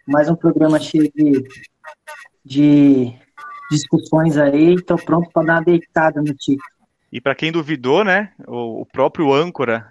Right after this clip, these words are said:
Speaker 2: eu preciso fazer essa ressalva aqui, o próprio âncora falou que não passaria do terceiro episódio, né?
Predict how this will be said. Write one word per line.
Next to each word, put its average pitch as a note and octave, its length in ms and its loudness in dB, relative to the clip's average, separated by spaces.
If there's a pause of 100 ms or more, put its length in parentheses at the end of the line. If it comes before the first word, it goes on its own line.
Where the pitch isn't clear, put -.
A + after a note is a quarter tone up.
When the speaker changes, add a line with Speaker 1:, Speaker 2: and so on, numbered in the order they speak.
(140)
Speaker 2:
eu A2+ 160 -14 (140)
preciso - 200 -16
fazer B2+ 260 -2
essa C3+ 180 -4
ressalva B2 480 -4
aqui, - 180 -8
o C#3+ 60 -6
próprio D3 340 -4
âncora D#3+ 220 -2
falou D#3+ 180 -2
que F#3 80 -10
não F3 80 -10
passaria E3 400 -2
do F3 80 -6
terceiro F3 380 -2
episódio, C3 560 -2
né? B2+ 120 -10